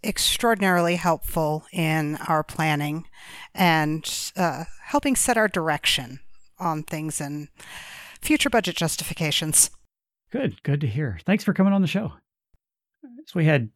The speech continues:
Speaker 2: two really good, uh, sets of questions from our callers today. Um, do you have any, any closing thoughts or, or, you know, just sort of summarize, um, you know, the, the key takeaways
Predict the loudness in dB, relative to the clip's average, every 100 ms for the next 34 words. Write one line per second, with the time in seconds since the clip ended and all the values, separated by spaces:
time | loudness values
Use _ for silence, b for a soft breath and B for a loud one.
0 | b b _ _ _ -4 -2 0 2 2
1 | 2 2 0 -8 _ _ -10 -8 -6 -8
2 | -4 -4 -4 -4 -4 -2 -4 0 0 0
3 | 0 0 0 -2 -4 -4 -2 -2 -6 b
4 | b b b -6 -4 -2 -4 -6 _ _
5 | _ -20 -12 0 2 4 4 2 2 2
6 | 4 2 -4 _ -20 2 4 6 6 6
7 | 6 4 4 0 2 2 2 0 0 0
8 | 0 b b b _ -2 0 0 0 0
9 | 2 0 2 6 6 8 6 4 2 -2
10 | -10 _ _ _ -10 -8 -6 -6 -8 -10
11 | _ -2 0 2 2 2 -2 -4 -4 0
12 | -2 2 0 2 0 -4